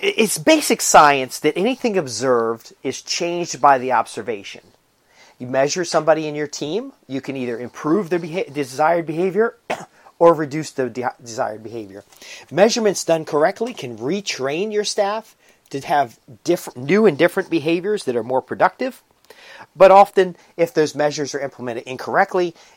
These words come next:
it can cause staff to be demotivated and not get results. So who are we measuring here? We're measuring our salespeople. We're measuring our technical performers. We're measuring the people who assemble the products and services for customers. We're measuring the people who do our bookkeeping.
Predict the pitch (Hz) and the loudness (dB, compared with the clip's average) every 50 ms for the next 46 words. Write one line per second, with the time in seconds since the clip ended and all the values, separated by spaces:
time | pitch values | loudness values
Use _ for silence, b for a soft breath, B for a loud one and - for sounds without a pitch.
0 | b - 160 156 - 170 151 - 156 127 123 120 - - - 120 117 117 - - | b -2 -2 -2 0 -6 -4 0 2 2 2 0 -2 -4 -4 -4 -4 -4 -6 -10
1 | - 101 104 98 90 90 - 117 113 107 110 113 113 107 98 107 107 104 98 101 | -16 -18 -18 -18 -20 -20 -20 -18 -16 -10 -8 -6 -6 -6 -8 -10 -10 -10 -10 -14
2 | - _ _ _ _ _ _ _ 120 110 110 85 - - 113 95 101 - 170 135 | -16 _ _ _ _ _ _ _ -12 -10 -10 -12 -10 -12 -14 -8 2 4 4 4
3 | - - 190 175 233 302 294 269 254 220 175 160 123 123 - 98 92 - 104 76 | 4 2 -2 0 0 0 0 0 -2 0 2 2 2 2 0 -6 -12 -14 -14 -16
4 | 76 - B B B B B B B B - 143 151 147 170 175 165 131 135 113 | -16 -18 B B B B B B B B -2 -2 0 4 4 4 4 2 -2 -6
5 | 104 87 - - - - 185 196 214 220 214 - - - 220 214 - 220 214 226 | -6 -8 -10 -8 -4 0 2 4 4 2 2 -2 -4 -6 -6 -2 -2 -2 -2 -2
6 | b b b b b b 139 139 143 147 143 135 131 117 101 92 85 - - - | b b b b b b 0 4 4 4 4 4 0 -4 -8 -10 -12 -14 -12 -2
7 | - 208 202 202 - 214 185 - 196 196 - 190 - - 202 196 196 190 196 196 | 0 0 0 0 -2 -4 -2 0 -2 0 -2 -8 -4 0 0 0 0 -2 -4 -8
8 | 196 - - b b b b b b - 135 147 143 127 113 131 139 139 131 - | -8 -10 -14 b b b b b b 0 2 2 4 2 0 0 0 0 0 0
9 | - 127 123 117 110 104 107 - - 151 135 - 135 120 - 131 123 117 104 101 | -2 -4 -4 -4 -6 -8 -10 -8 -8 -10 -8 -8 -8 -8 -8 -8 -6 -6 -6 -6
10 | - - - 156 160 175 175 170 151 - - - 151 139 135 139 - - 113 - | -6 -2 0 0 0 0 0 -2 -2 -4 2 4 4 4 4 2 -4 -10 -12 -4
11 | - 127 127 131 131 - - - - - - - - 175 180 - - 202 202 214 | -4 -4 -4 -4 -8 -10 -12 -14 -14 -16 -16 -4 -2 -2 -2 -2 -4 -10 -10 -10
12 | 214 214 - b b b b b b 139 147 147 156 156 151 147 139 147 147 139 | -12 -12 -16 b b b b b b -4 -2 -2 0 -2 -2 -4 -6 -10 -10 -10
13 | - 175 165 - 185 165 180 190 160 208 208 208 208 156 - 196 262 254 - - | -12 -14 -10 -10 -8 -8 -8 -8 -2 0 2 2 2 0 0 -2 -2 -2 -4 -10
14 | 117 - - - - | -12 -12 -12 -18 -20